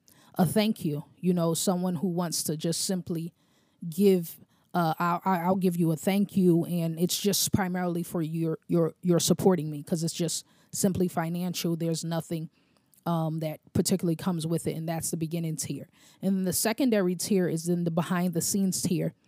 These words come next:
for this show, Eat, Don't Compete. And you'll get the thank you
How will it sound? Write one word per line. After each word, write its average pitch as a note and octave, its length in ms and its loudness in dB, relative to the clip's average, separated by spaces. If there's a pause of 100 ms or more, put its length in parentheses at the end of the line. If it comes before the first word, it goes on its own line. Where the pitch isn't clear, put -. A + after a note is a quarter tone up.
(160)
for F#3 380 6 (280)
this F3+ 220 0
show, D3 460 0
Eat, F3+ 160 -6
Don't D#3+ 160 -6
Compete. E3 400 -2 (720)
And F3+ 460 0
you'll F3+ 160 0
get F3 240 -2
the F#3 80 -2
thank G#3 400 0
you A3 240 4